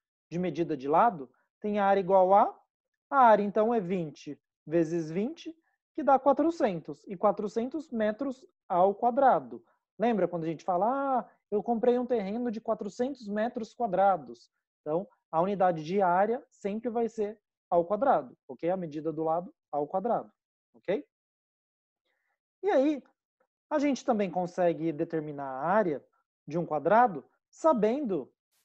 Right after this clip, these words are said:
o valor da diagonal, né? Ao invés dos lados. E como que a gente pode fazer isso?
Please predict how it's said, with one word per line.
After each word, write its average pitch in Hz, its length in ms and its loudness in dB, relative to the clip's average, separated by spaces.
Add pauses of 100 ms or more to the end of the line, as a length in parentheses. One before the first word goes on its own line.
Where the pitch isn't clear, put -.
(260)
o 262 100 0
valor 277 480 6 (140)
da 254 200 8
diagonal, 247 760 2 (320)
né? 262 280 -6
Ao 180 140 -4
invés 165 300 2
dos 143 200 -6
lados. 131 480 -8 (280)
E - 40 -16
como 403 160 0
que 359 60 0
a 320 60 4
gente 220 240 -2
pode 165 320 2
fazer 156 320 -4
isso? 113 320 -12